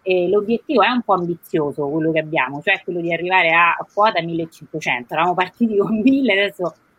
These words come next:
vorremmo provare a fare questo, ma diciamo non è per una, per una questione nostra, ma è perché chiaramente, appunto, come dicevo, perché abbiamo capito che serve dare una mano. Tantissime persone ci scrivono anche su Facebook quando vedono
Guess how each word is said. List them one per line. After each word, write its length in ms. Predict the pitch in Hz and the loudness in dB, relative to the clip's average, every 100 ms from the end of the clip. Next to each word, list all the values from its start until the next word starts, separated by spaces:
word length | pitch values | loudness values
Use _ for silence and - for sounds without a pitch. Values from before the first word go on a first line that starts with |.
| _ | _
vorremmo 320 | 180 185 185 | -4 -4 -4
provare 300 | 175 196 180 | -2 0 0
a 60 | 165 | 0
fare 160 | 208 240 | -2 -2
questo, 320 | 302 - 185 | -4 -6 -2
ma 200 | 180 185 - _ _ | 0 0 -4 _ _
diciamo 360 | - 170 175 165 | -16 -6 -4 -2
non 160 | 175 190 | -2 0
è 180 | 185 - | 0 -2
per 140 | 170 | -8
una, 760 | 170 165 160 156 151 147 143 135 | -2 0 2 2 2 0 -2 -6
per 80 | 165 | -8
una 180 | 165 160 | -8 -6
questione 520 | 165 - 180 165 151 | -10 -10 -8 -6 0
nostra, 420 | 185 196 - 160 | 2 2 -2 -4
ma 120 | 156 | -4
è 60 | 156 | -4
perché 300 | - - 170 | -10 -12 -10
chiaramente, 460 | 165 170 185 - | -6 -4 -6 -10
appunto, 320 | 156 170 151 147 | -16 -14 -14 -10
come 200 | 160 165 | -8 -8
dicevo, 380 | 190 190 170 | -4 -2 -2
perché 400 | 151 151 - 151 - _ _ - _ | -4 -8 -8 -8 -10 _ _ -20 _
abbiamo 340 | 170 202 190 | -2 0 2
capito 300 | 196 175 247 - | 2 0 -2 -6
che 60 | 165 | -12
serve 260 | - 180 175 | -10 -4 0
dare 220 | 165 165 | 2 2
una 140 | 156 151 | 0 0
mano. 260 | 139 139 | 0 0
Tantissime 600 | 147 180 - 240 226 196 | -2 -4 -2 -6 -4 -4
persone 420 | 180 170 - 214 170 | -4 -6 -2 -2 -4
ci 160 | - | -12
scrivono 500 | 165 - 196 170 160 | -20 -4 0 0 0
anche 300 | 180 185 - | 0 -2 -10
su 120 | - | -20
Facebook 640 | - - 185 185 185 226 - | -20 -2 0 0 -4 -10 -6
quando 340 | 165 160 160 | -2 -2 -2
vedono 540 | 170 175 160 156 151 | 0 0 -2 -4 -6